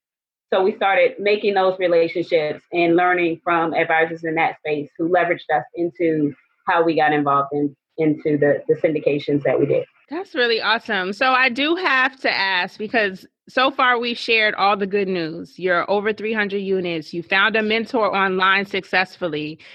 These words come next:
Speaker 2: You have been able to master this business and get to this level in two years. But I wanna know about the challenges. It's not all easy peasy. You don't just sign up and then the mailbox money starts.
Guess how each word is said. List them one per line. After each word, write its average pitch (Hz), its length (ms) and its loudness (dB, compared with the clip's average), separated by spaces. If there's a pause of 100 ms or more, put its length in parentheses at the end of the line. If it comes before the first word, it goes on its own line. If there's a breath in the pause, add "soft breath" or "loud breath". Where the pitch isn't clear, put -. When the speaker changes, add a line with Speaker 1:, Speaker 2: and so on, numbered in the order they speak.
(180 loud breath)
Speaker 2:
You 208 180 -2
have 202 240 0
been 208 160 2
able 220 340 0
to 226 160 -2
master 202 540 0
this 196 260 -4
business 190 480 -4
and 175 120 -4
get 190 180 -4
to 202 80 -8
this 185 180 -6
level 170 280 -2
in 165 200 -8 (140)
two 220 160 -8
years. 180 720 -6 (460)
But 240 380 2 (120)
I 269 160 2
wanna 523 240 0
know 453 80 2
about 269 220 0
the 269 80 -4
challenges. 214 640 -2
It's 226 200 -4
not 247 240 0
all 254 300 4
easy 240 320 -4
peasy. 233 680 -4
You 214 120 0
don't 247 240 2
just 254 300 -2
sign 240 320 0
up 240 260 0
and 220 160 -4
then 214 140 -2
the 208 80 -2
mailbox 208 520 0
money 202 280 -4
starts. 180 580 -4